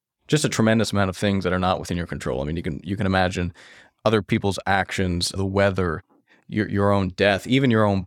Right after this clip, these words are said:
body is, is not entirely within your control because some people are born with disease, some people are born with cancer, and, and that is certainly something that's not within your control. What the Stoics maintain as within your control are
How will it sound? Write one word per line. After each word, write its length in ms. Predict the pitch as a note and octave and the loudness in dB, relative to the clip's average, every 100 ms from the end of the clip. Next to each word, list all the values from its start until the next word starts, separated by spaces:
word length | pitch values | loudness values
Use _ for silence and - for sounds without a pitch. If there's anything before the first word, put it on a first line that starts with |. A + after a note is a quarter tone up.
| _ | _
body 460 | G2 G#2 A#2+ D#2 C2+ | 0 2 2 0 -4
is, 160 | - - | -8 -6
is 160 | G2+ | -6
not 200 | G2 F#2+ | -2 -4
entirely 320 | E2 G#2 F#2+ F#2 | -2 -2 0 -2
within 200 | F2 E2+ | -6 -8
your 80 | |
control 420 | F2+ F2 D#3+ E3 G#2 | -8 -2 2 2 2
because 420 | G2 G#2 F#2+ - | 0 0 0 -6
some 180 | - G#2+ | -2 -2
people 220 | G#2+ G2+ | 0 0
are 140 | F#2 F2+ _ _ - | -2 -4 _ _ 0
born 320 | F#2+ F#2+ F#2+ | 2 2 2
with 200 | G2 - _ - | 0 -4 _ -4
disease, 480 | G#2+ A#2 F#3+ A2 - | 0 2 0 0 -2
some 100 | G#2 | -2
people 200 | G#2 G2 | 0 0
are 80 | |
born 300 | F#2 F#2 G2 | 0 0 0
with 140 | G2 - | 0 -2
cancer, 500 | B2 C3 - - E2+ | 0 0 0 -4 -4
and, 140 | E2 - | -4 -4
and 260 | F2 F2+ - - - - | -2 -4 -6 -20 -14 0
that 220 | G#2+ A2 | 2 2
is 160 | G#2 G#2 | 0 0
certainly 280 | G#2+ G2 F#2 | 0 0 -2
something 240 | A2+ G2 | -2 -2
that's 160 | F2+ G2 | -4 -2
not 160 | F#2 | -2
within 160 | F#2 F#2 | -4 -6
your 100 | F2+ | -6
control. 580 | F#2 - A#2+ G#2 F2 _ - - - | -8 0 2 2 -2 _ -20 -20 -6
What 140 | A#2+ A#2+ | -2 0
the 60 | |
Stoics 480 | - C#3 D3+ D#3+ - | 0 2 4 2 0
maintain 600 | A#2+ A#2 A2 A#2 A2 G#2+ | 0 2 0 0 0 0
as 460 | G2 G2 F#2+ F2+ - _ _ - | 0 0 -2 -6 -12 _ _ -2
within 440 | G#2 B2+ - G#2+ | 0 2 2 0
your 100 | F#2+ | -2
control 640 | - F#2 - F#2 D#2+ G2 _ _ _ _ _ _ _ _ | -4 -4 -2 -2 -2 -6 _ _ _ _ _ _ _ _
are 400 | G2+ G2 G2 F#2+ | 0 2 2 0